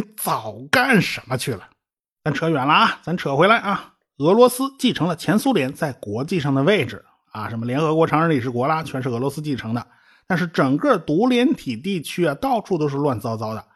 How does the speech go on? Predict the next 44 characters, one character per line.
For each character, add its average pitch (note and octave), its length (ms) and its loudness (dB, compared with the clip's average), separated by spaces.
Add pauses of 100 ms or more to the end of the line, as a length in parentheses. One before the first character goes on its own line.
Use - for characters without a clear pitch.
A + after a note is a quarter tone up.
(420)
美 C#3+ 200 4
国 A#3 140 4
人 C#4+ 140 6
也 G#3 180 0
没 A3 260 0
想 A3 260 -2
到 C3+ 160 0
这 D3 80 -4
个 F#3 80 2
竞 G#3 240 2
争 C4 180 6
对 C4 160 2
手 G#2+ 140 -6
苏 A#3+ 240 -4
联 G#3 220 0
就 E4 180 0
这 - 80 -2
么 F3 140 0
在 F3+ 160 -4
一 A#2+ 240 -6
夜 E4+ 240 2
之 C#3+ 140 -2
间 D#3+ 200 2
轰 - 180 -8 (280)
然 C#3 220 -2
倒 - 240 -4
塌 A#2 280 -6
呀。 G2+ 220 -12 (520)
这 A3+ 140 4
宇 B2+ 220 0
航 G3+ 280 0
员 F#3 380 4
还 D3 180 -4
在 E3+ 160 -2
和 D#3+ 240 -2
平 F3 220 0
号 E3+ 240 -2
空 F#3 240 0
间 F3+ 180 2
站 E3+ 200 2
里 A2 160 -10
飘 G#3 400 0
着 C3+ 160 -2
呢 G2 100 -12